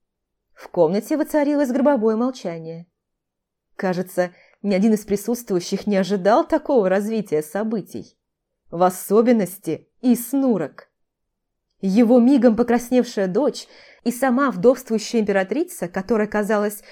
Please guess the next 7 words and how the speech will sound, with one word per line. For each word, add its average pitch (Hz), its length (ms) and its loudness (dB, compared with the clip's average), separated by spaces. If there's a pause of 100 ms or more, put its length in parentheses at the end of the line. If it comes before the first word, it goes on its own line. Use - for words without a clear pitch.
(160)
впервые 262 640 2
ожила 196 560 0
за 220 100 0
последние 294 600 -2
пятнадцать 240 800 -2
оборотов. 220 720 -6 (2250)
"Но... 254 380 6